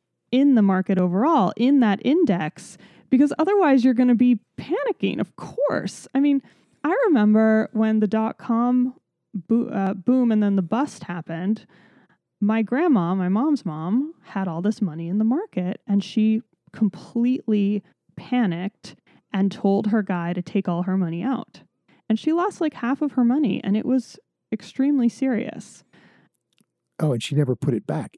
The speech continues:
Speaker 2: either.
Speaker 1: I don't think she did. Yeah, 'cause
Speaker 2: As
Speaker 1: she
Speaker 2: I
Speaker 1: was
Speaker 2: recall.
Speaker 1: so
Speaker 2: No, she never put it back.
Speaker 1: afraid of going through that
Speaker 2: Right.
Speaker 1: experience again. And she just, bottom line, didn't understand what she had invested in. So,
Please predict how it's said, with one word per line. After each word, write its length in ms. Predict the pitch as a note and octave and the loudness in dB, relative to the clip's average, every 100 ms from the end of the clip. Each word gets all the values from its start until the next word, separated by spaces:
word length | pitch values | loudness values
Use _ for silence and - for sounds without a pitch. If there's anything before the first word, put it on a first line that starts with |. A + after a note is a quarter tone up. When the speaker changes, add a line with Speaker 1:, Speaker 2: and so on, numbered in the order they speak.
| - | -2
Speaker 2:
either. 220 | C#3+ - | -2 -2
Speaker 1:
I 80 | G3+ | -2
don't 160 | A3 G#3+ | -2 -2
think 120 | G#3+ | -4
she 100 | - | -4
did. 280 | F3+ A3+ F#3 | -2 -2 0
Yeah, 160 | G3+ G3 | -2 0
'cause 100 | A3 | -2
Speaker 2:
As 60 | |
Speaker 1:
she 80 | A3 | 0
Speaker 2:
I 20 | G#3 | 0
Speaker 1:
was 160 | F#3+ | 0
Speaker 2:
recall. 140 | - - | -2 -2
Speaker 1:
so 280 | A3+ G#3+ G#3+ | 2 2 2
Speaker 2:
No, 220 | G#3 G3+ | 2 0
she 140 | A#3+ | -2
never 180 | - - G#3+ | -2 0 0
put 140 | A#3 | 0
it 80 | - | 0
back. 140 | G#3+ | -2
Speaker 1:
afraid 320 | F#4+ A3 F#3 F3+ | 0 0 0 -2
of 480 | - G3 F#3+ F3 - _ | -4 -2 0 -2 -12 _
going 320 | A3 A3 A3 | 0 2 0
through 220 | G#3 A3 | 2 0
that 180 | G#3+ F#3+ | 2 0
Speaker 2:
Right. 100 | F#3+ | -2
Speaker 1:
experience 680 | F#3+ - G#3 C#4 G#3+ F3 - | -6 -2 0 2 2 0 -6
again. 340 | E3 E3 E3 | -10 -8 -6
And 160 | - G3 | -2 -2
she 460 | - - A#3+ A#3+ A#3+ _ _ _ _ _ | -4 0 2 2 0 _ _ _ _ _
just, 300 | - A3+ - G#3 _ _ - | -2 -2 -2 -20 _ _ -2
bottom 420 | A#3+ B3 A#3+ A3 | 0 2 2 2
line, 520 | A3 A#3+ A#3 G3+ D#3 - | 2 2 2 2 -2 -2
didn't 360 | A3+ A3 A3+ - | 2 2 0 0
understand 1080 | G#3 G3+ G3 - - G3 F#3+ F#3+ F#3+ F#3 - _ _ _ _ _ - | -2 0 0 -4 -6 -2 0 0 0 -4 -8 _ _ _ _ _ -10
what 340 | F3+ G3 G#3+ | -2 -2 -2
she 220 | - A3+ | -2 -2
had 160 | G3 F#3 | 0 -2
invested 680 | E3+ E3 F3 A3 - - - - | -4 -4 -6 -8 -10 -10 -10 -14
in. 140 | - - - - _ | -18 -18 -20 -20 _
So, 460 | - C#4 A#3 A3 | -6 0 2 2